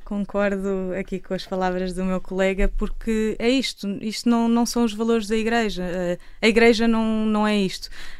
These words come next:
Ahm, mas, mas também acho que é bom vir a público, ou seja, <laughs> é bom e não é, obviamente que não é bom porque, porque as coisas acontecem, mas ao mesmo tempo eu acho que é importante sermos transparentes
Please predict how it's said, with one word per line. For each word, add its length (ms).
Ahm, 680
mas, 640
mas 300
também 380
acho 360
que 420
é 120
bom 380
vir 220
a 60
público, 500
ou 60
seja, 400
<laughs> 800
é 140
bom 260
e 100
não 240
é, 220
obviamente 560
que 100
não 240
é 140
bom 340
porque, 500
porque 200
as 80
coisas 300
acontecem, 680
mas 140
ao 80
mesmo 300
tempo 440
eu 160
acho 200
que 440
é 60
importante 420
sermos 280
transparentes 720